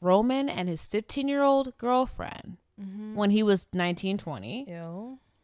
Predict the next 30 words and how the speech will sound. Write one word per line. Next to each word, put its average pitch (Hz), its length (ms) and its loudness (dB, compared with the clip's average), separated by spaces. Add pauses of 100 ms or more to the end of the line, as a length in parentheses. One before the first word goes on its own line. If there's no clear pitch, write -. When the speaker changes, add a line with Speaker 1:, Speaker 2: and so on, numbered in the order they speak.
(200)
Speaker 1:
sick, - 520 -8 (540)
were 214 120 0
found 226 460 2
shot 262 460 0
to 294 140 -2
death 175 560 -2
in 185 160 -6
the 185 100 -4
home 262 500 -2
they 247 120 -2
were 240 160 -2
living 170 400 -4
at 139 280 -8 (460)
in 165 140 -2
Aurora, 151 400 0
Colorado. - 720 -6 (520)
Speaker 2:
Whoa. 160 1160 -2
Speaker 1:
Yeah. - 360 -8 (360)
Speaker 2:
That's 240 180 -6
his 196 140 -4
brother. 160 560 -8 (260)
Speaker 1:
Yeah, - 220 -12
his 196 180 -2
own 170 180 0
blood. - 340 -8 (500)
Someone 170 240 0
he 160 80 2
grew 156 220 -4
up - 140 2
with. 165 200 2